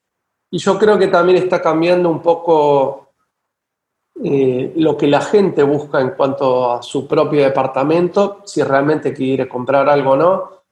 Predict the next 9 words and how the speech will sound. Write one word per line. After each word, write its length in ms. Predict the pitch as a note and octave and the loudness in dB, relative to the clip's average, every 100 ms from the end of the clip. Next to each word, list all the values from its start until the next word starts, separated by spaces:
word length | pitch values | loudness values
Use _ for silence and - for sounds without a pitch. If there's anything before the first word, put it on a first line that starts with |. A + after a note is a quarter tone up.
| _ _ _ _ _ | _ _ _ _ _
donde 320 | - D#3 D3+ | -2 0 2
se 160 | D3 E3 | 0 0
acomodan 640 | D3 E3 E3 E3 D3+ C3+ | 0 0 2 4 4 0
quizás 420 | - C#3+ D#3+ C3 B2+ | -4 -4 -4 -4 -4
en 140 | C3 | 0
menos 320 | E3+ F#3+ D#3+ | 0 2 0
metros 380 | F3 F3 D3+ C#3+ | 0 -2 -4 -6
para 180 | - C#3 | -4 -2
vivir 540 | D3 D#3 F3 G3 - | -2 -2 0 -2 -6